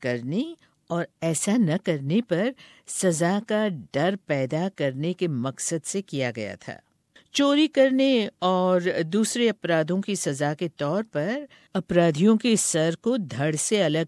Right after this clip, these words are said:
करके इस मीनार में बने जो छेद थे, उन पर लटका दिया जाता था। इसके अलावा राज्य पर हमला करने वाले दुश्मन सैनिकों के सर भी सबको दिखाने के लिए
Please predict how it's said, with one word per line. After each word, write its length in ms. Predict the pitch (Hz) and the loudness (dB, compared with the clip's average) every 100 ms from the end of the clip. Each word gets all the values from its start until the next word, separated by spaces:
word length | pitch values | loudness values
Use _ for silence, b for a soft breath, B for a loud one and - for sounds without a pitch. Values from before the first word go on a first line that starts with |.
| - | -4
करके 460 | 139 143 - 254 302 b b b b _ | -4 -4 -2 -4 -4 b b b b _
इस 300 | 285 330 - | 0 2 2
मीनार 520 | 233 220 190 185 202 | 2 4 4 2 2
में 220 | 214 214 196 | 0 0 0
बने 240 | 185 185 | 0 0
जो 160 | 175 180 - | -2 -4 -4
छेद 420 | - 151 160 175 - 220 | -4 -2 -2 -4 -6 -2
थे, 180 | 240 269 | -2 -2
उन 380 | - 196 196 185 - | -4 0 2 0 -2
पर 180 | 240 226 | -2 0
लटका 520 | 156 131 - 139 127 | -2 -4 -6 -6 -6
दिया 260 | 131 175 | -4 -4
जाता 400 | 226 139 110 117 | -4 -6 -8 -12
था। 180 | - - - - _ B B B 285 | -12 -14 -16 -20 _ B B B -2
इसके 280 | 294 - | 0 0
अलावा 500 | 302 277 277 214 285 - B B - | 2 2 2 0 -2 -8 B B -6
राज्य 460 | 156 185 175 226 | 0 2 2 0
पर 440 | 208 190 180 175 - - | 2 2 2 0 -2 -2
हमला 380 | 185 175 175 | 0 2 2
करने 340 | 180 165 165 170 | 2 -2 0 0
वाले 300 | 156 160 165 | 2 0 0
दुश्मन 420 | 147 - - 175 | -2 -4 -4 -2
सैनिकों 540 | - 156 156 160 180 | 0 -2 -2 -2 -2
के 180 | 180 170 | 0 -2
सर 360 | - - 156 220 | -2 -2 -2 -2
भी 360 | 156 180 254 B B B B - | -4 -4 -6 B B B B -10
सबको 460 | - 277 269 - 226 | 2 2 4 2 2
दिखाने 520 | 185 170 165 185 226 | 2 0 0 2 0
के 200 | 226 208 | 2 0
लिए 360 | 170 170 180 | 2 2 2